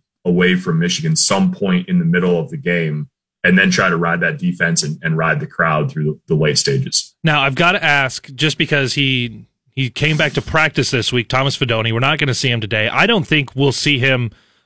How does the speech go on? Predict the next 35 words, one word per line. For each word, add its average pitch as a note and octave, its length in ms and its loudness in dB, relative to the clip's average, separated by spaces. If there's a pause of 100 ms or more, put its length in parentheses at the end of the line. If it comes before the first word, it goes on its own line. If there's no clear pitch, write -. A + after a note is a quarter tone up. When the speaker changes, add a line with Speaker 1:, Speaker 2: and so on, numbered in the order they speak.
(120)
Speaker 2:
um, A2+ 500 0
realistically C#3 640 2
till B2+ 180 -2
after B2 240 0
the A#2 100 -2
first G2 320 -4
bye B2+ 200 2
week, A2+ 260 -2
and A#2+ 120 -2
then A#2+ 100 -2
you've A2+ 140 -4
got A2 160 -2
four, A#2 440 -2 (100)
four C3 280 0
games A2+ 320 0
left. A#2 240 0
What, D#3+ 220 2 (400)
what F#3 120 4
have G3+ 80 0
you G#3+ 120 4
been F#3+ 160 2
hearing F3+ 360 2
on, E3 220 2
on D#3 180 0
Fidone E3+ 600 2
and, C#3 280 0
and C3 160 -2
when D3+ 180 2
he D#3 60 2
might D3+ 240 2
come C#3 200 0
back C3 260 2
and B2+ 140 0
where D3 160 4
he'll D3 240 2